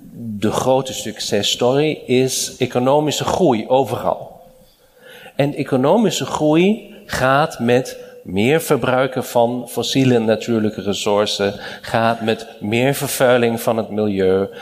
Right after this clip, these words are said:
gaat met meer onnodige consumptie. En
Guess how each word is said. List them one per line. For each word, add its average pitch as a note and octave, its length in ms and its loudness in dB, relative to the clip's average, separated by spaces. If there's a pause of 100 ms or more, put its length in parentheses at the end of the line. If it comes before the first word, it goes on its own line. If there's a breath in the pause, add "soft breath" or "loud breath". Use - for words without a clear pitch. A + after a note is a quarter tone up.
(140 loud breath)
gaat A2+ 340 -2
met G#2+ 140 -10
meer B2 420 0
onnodige A2+ 640 0
consumptie. A2 840 -2 (240 loud breath)
En C3 300 0